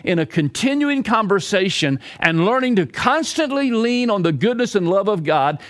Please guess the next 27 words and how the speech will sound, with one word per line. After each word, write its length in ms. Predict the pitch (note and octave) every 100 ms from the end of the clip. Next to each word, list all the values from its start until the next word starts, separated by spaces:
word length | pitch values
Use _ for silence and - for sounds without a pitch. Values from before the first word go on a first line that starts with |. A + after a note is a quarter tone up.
| -
than 160 | F#3+
it 100 | F#3
is 320 | F3 A3 C#4 G#3
about 360 | D#3+ D3+ -
turning 320 | - B3 C#4+
to 80 | C4+
God 320 | G#3+ G#3 G#3+
in, 160 | G#3 G3 -
uh, 160 | F3+ - -
in, 260 | G#3 G#3+
turning 280 | - A#3 A#3+
God 200 | A3+ G3+
into 260 | G3+ G3 F3+
an 120 | E3 -
A 140 | A3+
T 300 | G#3 A#3+ A3
M 120 | A3
for 140 | F3 G3
advice 500 | D#3+ D#3 D3+ D#3+ - -
or 100 | -
treating 340 | F3 - A3+ A3+
the 80 | G3+
Bible 400 | C#3+ D#3+ E3 E3
as 100 | C3+
a 60 |
crystal 360 | D3 D#3+ - D3+
ball." 340 | A#2+ - -